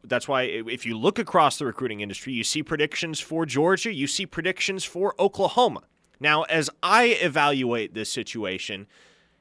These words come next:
here's what I think. Is there a legitimate chance that Anthony Evans is a Bulldog by the end of the week? Yes. Not disavowing that at all. But consider the factors that are at play here.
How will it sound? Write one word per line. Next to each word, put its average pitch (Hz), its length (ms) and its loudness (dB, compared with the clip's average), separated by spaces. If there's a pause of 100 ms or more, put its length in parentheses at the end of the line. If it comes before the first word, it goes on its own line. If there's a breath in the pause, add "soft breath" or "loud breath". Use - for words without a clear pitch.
here's 175 240 0
what 185 100 0
I 151 80 2
think. - 400 -12 (140)
Is 147 200 0
there 185 120 2
a 175 60 2
legitimate 160 440 0
chance 139 600 -6 (220)
that 123 120 -4
Anthony 127 360 -2
Evans 117 220 -2
is 110 100 -4
a 107 40 -2
Bulldog 87 400 -4
by 92 140 -6
the 87 80 -10
end 85 60 -10
of 80 40 -16
the 76 60 -14
week? - 200 -20 (400)
Yes. - 520 0 (340)
Not 143 260 2
disavowing 156 540 2
that 135 160 2
at 117 80 0
all. - 200 -2 (600)
But 160 420 2 (440)
consider 196 480 2
the 185 100 0
factors 156 540 0
that 127 100 0
are 117 120 2
at - 120 -8
play 82 260 -6
here. - 200 -20